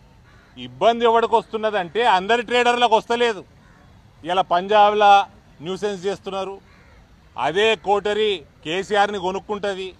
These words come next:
ఏ కేసీఆర్ అయితే త-, రోడ్డు రెడీగానే ఉంటాడు అమ్ముడు పోనీకే. మంచి ట్రేడర్లకి ఇబ్బంది లేదు. ఎవడైతే రైతును ముంచుతాడో,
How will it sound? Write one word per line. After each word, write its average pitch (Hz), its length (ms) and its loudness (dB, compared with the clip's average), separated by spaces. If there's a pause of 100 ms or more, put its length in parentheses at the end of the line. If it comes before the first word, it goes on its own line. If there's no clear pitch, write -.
(600)
ఏ 127 200 -12
కేసీఆర్ 160 500 -4
అయితే 208 140 -6
త-, 180 240 2
రోడ్డు 180 260 0 (100)
రెడీగానే 202 380 0
ఉంటాడు 196 200 -2
అమ్ముడు 180 240 0
పోనీకే. 180 380 -6 (1600)
మంచి 202 480 -2
ట్రేడర్లకి 233 840 2
ఇబ్బంది 226 380 0
లేదు. 220 280 2 (800)
ఎవడైతే 233 680 2
రైతును 208 540 2
ముంచుతాడో, 220 580 0